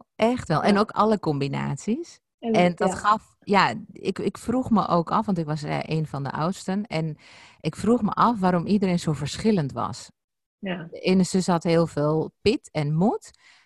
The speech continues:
Speaker 1: De andere was heel gevoelig en speelser. De andere kon niet alleen slapen. En ik dacht, "Hoe kan dat nou? We, we krijgen toch allemaal dezelfde opvoeding? Hoezo <laughs> durft de een meer dan de ander?"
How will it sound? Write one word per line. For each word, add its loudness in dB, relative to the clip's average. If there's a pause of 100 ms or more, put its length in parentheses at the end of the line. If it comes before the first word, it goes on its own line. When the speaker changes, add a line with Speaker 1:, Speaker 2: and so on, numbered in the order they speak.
Speaker 1:
De -2
andere 4
was 2
heel 2
gevoelig 0
en -2
speelser. -2 (340)
De -2
andere 0
kon 0
niet -2
alleen 2
slapen. -2 (480)
En 2
ik 4
dacht, 0
"Hoe 6
kan 0
dat 0
nou? -2 (220)
We, 2 (440)
we -8
krijgen 0
toch -2
allemaal 2
dezelfde 2
opvoeding? 0 (500)
Hoezo 4 (140)
<laughs> -20
durft 2
de -2
een 0
meer 2
dan 0
de -2
ander?" -4